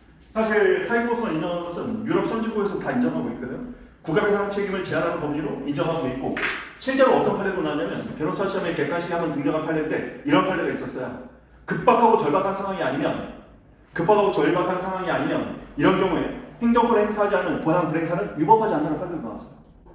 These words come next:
급박한 장애가 있어야 돼. 급박한 장애가 없음에도 불구하고 공권력을 행사하지 않았다는 것만으로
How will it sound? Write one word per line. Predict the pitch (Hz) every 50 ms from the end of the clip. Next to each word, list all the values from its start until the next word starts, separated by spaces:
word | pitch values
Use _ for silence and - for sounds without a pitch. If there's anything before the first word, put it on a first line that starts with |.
| - - - - - - - -
급박한 | - 226 - - - 277 269 269 - 254 247 233
장애가 | - 175 165 165 156 143
있어야 | 123 - - 135
돼. | - - - - - - - - - - - - _ _ - _ _ _ _ - -
급박한 | - 220 226 247 247 247 240 -
장애가 | 208 208 214 208 208 214
없음에도 | 175 - - - 202 208 202 175
불구하고 | 185 180 180 180 190 - - - - - - - - - - -
공권력을 | 190 196 240 226 226 220 220 226
행사하지 | 226 220 226 220 214
않았다는 | 165 147 165 180 - 196 185 185
것만으로 | 180 170 160 160 160 160 156 160 - - - - - - - - -